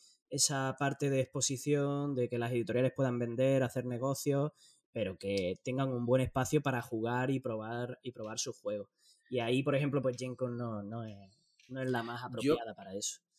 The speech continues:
Speaker 1: Y
Speaker 2: yo, mira, yo es que precisamente yo creo que a ese respecto, con el se-, con el perfil comercial, me gusta más. Nunca, no,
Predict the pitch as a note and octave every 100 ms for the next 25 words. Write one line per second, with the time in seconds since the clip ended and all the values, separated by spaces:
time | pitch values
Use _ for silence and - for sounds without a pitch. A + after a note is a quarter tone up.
0 | _ _ _ _ _ C3+ B2+ C#3+ D3 D3
1 | C#3+ C#3 E3+ G3 - _ _ _ C#3+ D3+
2 | D#3 E3 D#3+ F3 F#3 F#3+ C#3 D3 D3 C#3+
3 | C3 C3+ D#3+ D3+ D#3 D#3 F#3 G3+ G#3 _
4 | _ _ - - C#3 C3+ - - C3 B2
5 | A#2 D3+ D#3 E3 B2+ - - B2+ C3 A3+
6 | - _ _ _ _ _ C3+ C3 C#3+ D#3
7 | C#3+ B2+ G#2+ - - - - - _ _
8 | C3 B2+ G#2+